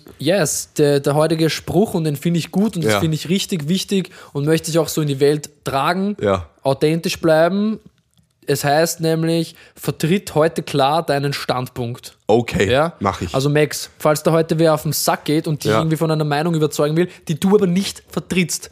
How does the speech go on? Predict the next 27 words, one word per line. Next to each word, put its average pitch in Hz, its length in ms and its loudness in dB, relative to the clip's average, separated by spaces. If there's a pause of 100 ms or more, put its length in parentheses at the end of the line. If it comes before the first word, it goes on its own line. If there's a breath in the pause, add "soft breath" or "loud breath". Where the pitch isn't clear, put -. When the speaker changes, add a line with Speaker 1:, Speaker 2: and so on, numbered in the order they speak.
Speaker 2:
Dann 190 160 0
hau 170 140 0
ihm 180 120 -6
die 180 60 -4
Speaker 1:
lass 156 400 2
Speaker 2:
Goschen, 110 220 0
ey. - 60 -14 (100)
Speaker 1:
dich - 200 -6
nicht 180 600 -2
überreden. 175 1120 0
Ja? 165 300 2 (280 loud breath)
Vertritt 104 320 -6 (320)
Speaker 2:
Okay. - 60 -20
Speaker 1:
klar 170 340 4
deinen 175 280 0
Standpunkt. 147 920 -4 (1200 loud breath)
Oder 156 540 0 (400)
Speaker 2:
Make 147 320 -4
I, 95 160 -2 (140)
mach 95 180 -6
ich. 90 220 -12 (760 soft breath)
Speaker 1:
wie 156 200 2
man's 170 400 2
in 139 340 -2
Holland 156 320 2
sagen 151 360 2
würde 147 520 2